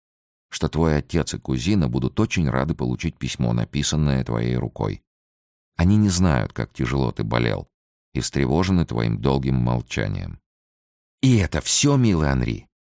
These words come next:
Как мог ты подумать, что моей первой мыслью не будет мысль о дорогих и близких людях, таких любимых и таких достойных любви? Если так, друг мой,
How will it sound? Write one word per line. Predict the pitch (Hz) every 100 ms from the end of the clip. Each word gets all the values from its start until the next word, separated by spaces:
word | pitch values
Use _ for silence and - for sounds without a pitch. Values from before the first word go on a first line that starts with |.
| -
Как | 131 123
мог | 127 139 -
ты | -
подумать, | - 101 98 113 80
что | - 73
моей | 78 90 95
первой | - 95 78 71
мыслью | 73 110 107 - 67 67
не | 87
будет | 82 120 101 -
мысль | 92 107 78 76
о |
дорогих | 67 73 76 104
и | 80
близких | 78 90 - 76
людях, | 85 90 76 -
таких | - - -
любимых | 87 80 78 123 87 -
и |
таких | - - 90 80
достойных | 80 - - 101 85 67 -
любви? | 57 55 67 65 - _ _ _ _ _ _
Если | - 62 60
так, | - - 107 101
друг | 73 -
мой, | 52 50 -